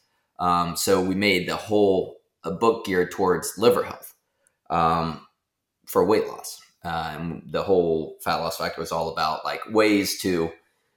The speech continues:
you know, help improve your liver health. And by doing that, you know, inherently it's just going to, or indirectly, it's going to boost your metabolism.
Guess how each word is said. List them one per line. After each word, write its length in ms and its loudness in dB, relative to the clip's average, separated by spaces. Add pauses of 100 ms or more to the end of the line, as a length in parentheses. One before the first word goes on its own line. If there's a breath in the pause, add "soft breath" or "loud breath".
(240)
you 140 -2
know, 420 0 (440)
help 260 8
improve 300 2
your 120 4
liver 260 6
health. 440 6 (180)
And 380 -2 (240)
by 300 2
doing 580 0
that, 400 4 (480)
you 160 0
know, 500 -4
inherently 480 0
it's 180 -2
just 200 -6
going 320 0
to, 400 0
or 140 -2
indirectly, 500 2
it's 120 -2
going 280 -6
to 140 -6
boost 280 -6
your 100 -14
metabolism. 560 -16